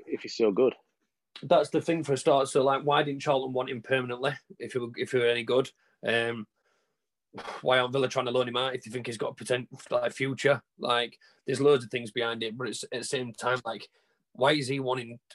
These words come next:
Speaker 2: to come to Wednesday if he's got loads of offers or he's got any other offers? He's not, because it's not gonna be first choice to come to a club like this without a manager.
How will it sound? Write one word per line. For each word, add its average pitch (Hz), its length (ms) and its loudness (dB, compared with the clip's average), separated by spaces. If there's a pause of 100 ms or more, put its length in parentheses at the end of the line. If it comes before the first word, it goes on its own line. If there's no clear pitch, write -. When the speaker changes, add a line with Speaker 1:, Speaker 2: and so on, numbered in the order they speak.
(480)
Speaker 2:
to - 100 -10
come 123 180 -6
to 120 120 -4
Wednesday 117 420 -2
if 104 100 -4
he's 113 140 -6
got 117 140 -2
loads 110 240 -2
of 110 80 0
offers 107 240 -4
or 107 100 0
he's 104 100 -6
got 107 140 0
any 110 120 -4
other 107 140 -2
offers? 110 240 -2
He's 104 160 -4
not, 110 260 -2
because 110 220 -12
it's 117 160 -8
not 123 140 -2
gonna 110 120 -12
be 110 120 -14
first 110 300 0
choice 110 220 -2
to - 80 -8
come 113 180 -14
to 113 100 -6
a 110 40 -8
club 113 200 -6
like 107 140 0
this 110 120 -12
without 110 220 0
a 107 40 -10
manager. 110 340 -4